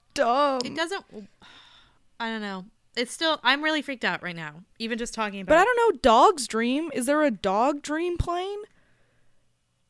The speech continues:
Speaker 2: Well, I mean, they're, uh, they are always running and
Speaker 1: Yeah, they're
Speaker 2: barking.
Speaker 1: always running.
Speaker 2: Yeah. That seems like they dream. But I wanna go there. I wanna play fetch.
Speaker 1: I wanna go there.
Speaker 2: Yeah.
Speaker 1: Well, maybe you did go there when you went to All Dogs Went to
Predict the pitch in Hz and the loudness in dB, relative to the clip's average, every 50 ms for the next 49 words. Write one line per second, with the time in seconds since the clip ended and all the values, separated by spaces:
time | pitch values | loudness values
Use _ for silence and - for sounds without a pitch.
0 | _ _ _ _ _ _ _ _ 208 202 240 247 247 247 247 269 269 254 240 233 | _ _ _ _ _ _ _ _ -8 -4 -2 -2 -2 -2 -4 -4 -4 -2 -2 -2
1 | - 220 233 233 - 247 233 233 254 285 302 320 330 311 269 - - - 196 214 | -2 -4 -6 -6 -6 -6 -4 -4 -2 -2 -4 -4 -6 -6 -10 -10 -8 -6 -6 -6
2 | 202 160 135 131 185 196 _ _ _ - - 180 175 175 - _ _ _ _ _ | -6 -10 -14 -18 -20 -20 _ _ _ -16 -14 -12 -12 -14 -16 _ _ _ _ _
3 | _ _ _ _ _ - - 277 294 302 294 285 247 247 262 285 349 330 - - | _ _ _ _ _ -4 0 0 2 2 2 2 2 0 -2 -2 -4 -6 -6 -6
4 | 269 285 339 339 247 - _ _ _ _ _ _ _ - 214 208 196 190 185 180 | -6 -6 -6 -8 -10 -12 _ _ _ _ _ _ _ -16 -12 -10 -8 -8 -8 -10
5 | 175 180 - _ _ _ _ _ _ _ _ _ _ _ _ - 254 240 - 254 | -12 -14 -18 _ _ _ _ _ _ _ _ _ _ _ _ -10 -8 -8 -8 -8
6 | 247 302 - 415 349 - - 202 180 - 151 151 156 170 202 240 - _ _ _ | -8 -8 -6 -8 -8 -8 -8 -12 -12 -12 -16 -18 -16 -16 -18 -18 -20 _ _ _
7 | _ _ _ _ _ _ _ _ _ _ _ _ - 262 262 - - 220 240 285 | _ _ _ _ _ _ _ _ _ _ _ _ -2 -2 0 0 0 -2 0 0
8 | 330 349 330 262 240 220 175 185 214 311 349 302 302 330 - _ - 240 247 311 | 0 0 0 -2 -4 -4 0 0 0 2 2 0 -2 -2 -6 _ -10 -8 -8 -8
9 | 359 - 277 220 185 - 160 165 226 - - 240 294 294 349 370 320 233 247 233 | -8 -8 -8 -8 -8 -8 -8 -8 -8 -8 -8 -8 -8 -6 -6 -8 -8 -6 -8 -8
10 | - 233 277 339 - 226 175 175 185 226 220 208 190 190 190 - 254 285 285 254 | -8 -8 -10 -8 -8 -8 -10 -10 -10 -10 -10 -10 -10 -10 -8 -4 -2 0 0 0
11 | 220 233 254 262 262 294 294 240 208 294 359 - 392 370 262 247 220 220 220 226 | 0 -2 -2 -2 -2 -2 -4 -2 -2 -2 0 2 2 2 2 2 2 0 0 -2
12 | 226 226 220 226 - 226 - 214 220 220 220 220 208 190 226 220 220 208 - 214 | -2 -2 -2 -2 -2 -2 -2 -2 0 0 -2 -2 -2 -4 -6 -6 -6 -6 -8 -12